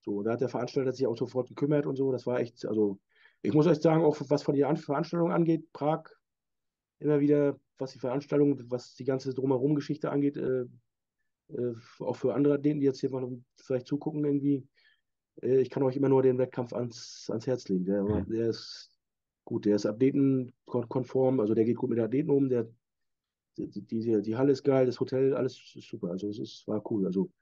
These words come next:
Speaker 1: ja, wie gesagt, Prag, da war, war das schon, äh, war ich dann, äh, äh, hatte ich ja meine Erfahrungen gesammelt damals und dann bin ich ja mit Handgepäck so schon los,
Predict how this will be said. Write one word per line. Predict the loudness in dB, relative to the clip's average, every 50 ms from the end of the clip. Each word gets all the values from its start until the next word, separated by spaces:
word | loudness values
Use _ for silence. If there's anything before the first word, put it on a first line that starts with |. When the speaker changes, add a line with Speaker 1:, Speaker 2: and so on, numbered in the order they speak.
| _ _ _ _ _ _ _ _ 2
Speaker 1:
ja, | 4 6
wie | 6
gesagt, | 8 6 6 6 6
Prag, | 6 6 6 6
da | 6 6 8 8
war, | 8 8 8 8 6 4 0
war | -6 -4 2 4 4
das | 4 4 4
schon, | 2 2 2 2 2 0 -2 -6 -10 _ _ _ _ _ _ _ _ _ _ _ _ _ _ -20
äh, | -16
war | -12 -10 -8 -6 -4 0 0 0
ich | 2 2
dann, | 0 -2 -2 -4 -10 _ _ -8
äh, |
äh, | -6 -4 -4 -4 -4 -2 2 2 4 4 2 0
hatte | 0 -2 -2
ich | -2
ja | -2 0
meine | 0 0 0
Erfahrungen | 0 -2 0 0 2 2 2 2 0
gesammelt | 0 0 0 0 0 0 0 -2 -2
damals | -2 -2 0 -2 -2 -4 -6 -10 -18 -20
und | -12 -8 -6 -4 -4 -4 -2 -2
dann | 0 2 2 0 0 -2
bin | -4 -4 -4
ich | -4 -2 -2
ja | -2 -2 0 0 -2 -4 -4 -6 -10 _ _ _
mit | -8 -8 -6 -4 -4
Handgepäck | -4 -4 -4 -6 -6 -6 -6 -4
so | -2 0 0 0 -2 -2
schon | -4 -6 -6 -6 -4
los, | -2 0 0 0 -2 -4 -8 -20